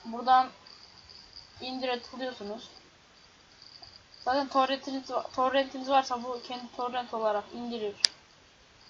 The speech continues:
Buradan açıyorsunuz ve buraya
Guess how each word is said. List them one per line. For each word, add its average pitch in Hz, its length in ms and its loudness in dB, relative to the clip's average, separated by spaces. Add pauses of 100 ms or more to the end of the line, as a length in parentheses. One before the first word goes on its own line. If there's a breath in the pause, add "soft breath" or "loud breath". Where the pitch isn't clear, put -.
(920)
Buradan 226 220 -2
açıyorsunuz 220 600 -8
ve 226 220 -8
buraya 233 360 -2